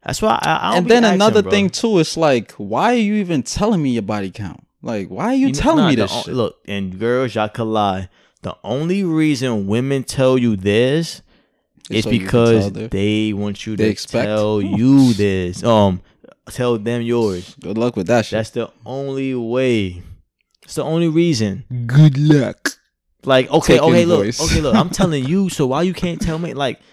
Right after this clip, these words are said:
Speaker 1: 'cause I don't want to.
Speaker 2: I mean, I didn't
Speaker 1: Like,
Speaker 2: ask
Speaker 1: yo,
Speaker 2: you.
Speaker 1: I literally had girls make it a big
Speaker 2: Issue.
Speaker 1: deal, like,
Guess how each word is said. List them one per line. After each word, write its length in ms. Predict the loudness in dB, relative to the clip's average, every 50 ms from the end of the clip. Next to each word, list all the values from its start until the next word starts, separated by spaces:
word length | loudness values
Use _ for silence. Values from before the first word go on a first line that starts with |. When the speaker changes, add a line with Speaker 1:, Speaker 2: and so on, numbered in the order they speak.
| _ _ _ _ -18
Speaker 1:
'cause 100 | -16 -12
I 60 | -10
don't 300 | -8 -6 -6 -6 -8 -8
want 260 | -8 -8 -8 -8 -6 -4
to. 240 | -2 -2 -2 -2 -4 -6
Speaker 2:
I 80 | -6 -4
mean, 140 | -2 0 0
I 200 | 2 2 4 4
didn't 160 | 4 4 4
Speaker 1:
Like, 100 | 4 4 4
Speaker 2:
ask 140 | 2 2
Speaker 1:
yo, 100 | 0 0
Speaker 2:
you. 60 | 2 2
Speaker 1:
I 80 | 2
literally 560 | 2 2 2 2 4 4 4 4 2 2 2
had 320 | 0 0 -2 -2 -4 -4 -2
girls 360 | 0 0 2 2 2 0 0
make 240 | -2 -4 -4 -2 -2
it 100 | -4 -2 -2
a 280 | 0 2 2 0 0 -4
big 460 | -8 -6 0 2 4 6 6 6 4
Speaker 2:
Issue. 320 | 4 2 0 -2 -4 -4
Speaker 1:
deal, 500 | -2 2 4 6 6 6 6 6 4 2
like, 360 | 2 2 0 0 -2 -6 -12